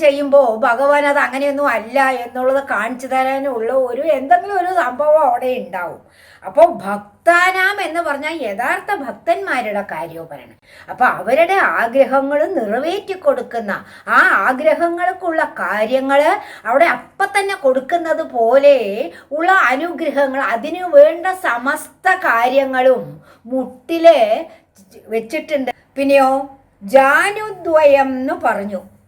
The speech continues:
ദ്വയം എന്ന് പറഞ്ഞാൽ രണ്ട്. അപ്പൊ ജാനുദ്വയം എന്ന് പറഞ്ഞാല് രണ്ട് മുട്ടുകളിലും എന്നവിടെ പറഞ്ഞാണ്. പിന്നെ ക്രമപൃഥുല മനോജ്ഞേ ജംഗേ. ജംഗേ എന്ന് പറഞ്ഞാല്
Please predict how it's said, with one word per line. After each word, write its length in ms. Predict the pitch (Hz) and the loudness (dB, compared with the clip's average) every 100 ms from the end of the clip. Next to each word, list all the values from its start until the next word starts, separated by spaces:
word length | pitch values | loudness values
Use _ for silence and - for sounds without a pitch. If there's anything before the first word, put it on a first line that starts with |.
| _ _ | _ _
ദ്വയം 380 | 285 262 262 339 | -4 0 2 2
എന്ന് 120 | 381 349 | 0 -2
പറഞ്ഞാൽ 260 | 330 339 339 277 | -2 -4 -2 -4
രണ്ട്. 280 | 233 233 208 - _ - | -4 -4 -6 -8 _ -12
അപ്പൊ 140 | 226 294 | -2 2
ജാനുദ്വയം 840 | 277 196 285 349 370 320 311 311 330 | 2 2 0 -2 -4 0 2 2 0
എന്ന് 140 | 359 381 | -4 -2
പറഞ്ഞാല് 460 | 294 254 269 269 320 466 - _ 214 | -2 -2 -4 0 0 -2 -10 _ 2
രണ്ട് 320 | 247 294 403 370 | 2 2 -4 0
മുട്ടുകളിലും 840 | 262 - - 370 330 285 254 247 247 330 381 | -2 -2 -6 2 4 4 0 -4 -6 -2 -2
എന്നവിടെ 380 | 269 277 226 262 262 | -2 -2 -2 -2 -4
പറഞ്ഞാണ്. 440 | 196 180 202 147 107 _ _ _ _ | -8 -6 -8 -8 -16 _ _ _ _
പിന്നെ 280 | 226 277 240 156 190 _ _ _ - | -2 0 0 -4 -14 _ _ _ -4
ക്രമപൃഥുല 920 | 269 277 381 392 285 262 208 285 285 330 415 | -2 -2 -4 -4 -2 -2 -2 -2 0 0 0
മനോജ്ഞേ 840 | 214 226 262 302 285 - 277 262 302 381 202 | -4 -2 -2 0 -2 -4 -4 -2 -2 -4 -8
ജംഗേ. 680 | 220 220 226 214 196 214 226 208 139 _ _ _ | -8 -8 -10 -10 -8 -6 -4 -4 -6 _ _ _
ജംഗേ 440 | 214 269 320 403 403 403 | 4 4 4 -6 -6 -4
എന്ന് 140 | 415 - | -6 -4
പറഞ്ഞാല് 500 | 233 240 240 240 | -4 -4 -4 -2